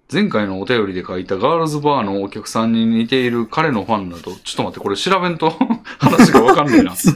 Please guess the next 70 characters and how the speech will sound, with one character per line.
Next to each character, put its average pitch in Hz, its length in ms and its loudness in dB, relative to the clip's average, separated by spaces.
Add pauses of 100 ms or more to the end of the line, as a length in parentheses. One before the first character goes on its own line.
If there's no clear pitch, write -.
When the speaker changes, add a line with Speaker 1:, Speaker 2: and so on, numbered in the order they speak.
(580)
Speaker 2:
伝 185 140 10
わ 185 120 10
ら 185 120 8
な 180 120 6
い 135 60 6
で 110 100 0
す 95 60 -10
ね。 95 360 -6 (160)
Speaker 1:
ち - 100 -18
ょ - 20 -16
っ 113 40 -10
と 95 60 -8
リ 123 180 0
ア 143 80 0
コ 92 140 -8
を 90 60 -8
調 92 240 -6
べ 87 100 -10
よ 85 180 -16 (240)
う。 170 40 -4
Speaker 2:
な 156 60 0
ん 123 40 -2
だ 98 80 -4
ろ 90 60 -10
う、 90 40 -8
Speaker 1:
何 101 40 -6
や、 117 60 -2
リ 147 60 -2
ア 170 100 -6
コ？ - 60 -18 (100)
Speaker 2:
リ 123 200 -6
ア-、 160 140 -4
リ 156 100 -6
ア 165 80 -4
ル 226 100 -6 (500)
コ - 140 -6
ミ 139 140 0
ュ 143 40 -2
ニ 139 160 -2
ケ 131 200 -4
ー - 20 -6
シ - 120 -16
ョ - 60 -16
ン？ 123 160 -20 (1300)
リ 110 160 -10
ア 113 120 -8
コ。 - 280 -18 (380)
Speaker 1:
リ 160 160 0
ア 202 100 2
ル 190 100 0
に 180 160 0
恋 180 240 2
し - 120 -6
て 107 80 0
い 104 60 2
る 107 100 0
の 101 160 -2
略。 - 340 -14 (680)
Speaker 2:
あ 180 1400 6
ー、 - 20 -10
ガ 113 160 2
チ - 140 -12
恋 214 220 2
っ - 20 -8
て 208 200 -12
こ 190 100 -2
と 185 100 -2
で 101 120 -4
す - 100 -20
ね。 101 220 -16